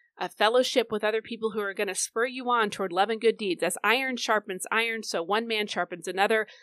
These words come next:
Choose your friends wisely. They say you,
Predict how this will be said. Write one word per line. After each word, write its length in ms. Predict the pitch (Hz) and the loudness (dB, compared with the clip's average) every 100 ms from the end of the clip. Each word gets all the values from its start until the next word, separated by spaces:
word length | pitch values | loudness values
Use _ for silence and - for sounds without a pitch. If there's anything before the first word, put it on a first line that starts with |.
| _ _ - | _ _ -8
Choose 420 | - 254 269 269 | -2 0 0 -2
your 120 | 269 | -4
friends 520 | 254 214 208 202 202 - _ _ _ _ _ | 0 2 2 0 -8 -14 _ _ _ _ _
wisely. 480 | 208 202 240 233 175 | 4 6 6 2 -2
They 160 | 165 196 | 0 0
say 240 | - 262 | 2 2
you, 380 | 247 240 240 | 2 0 2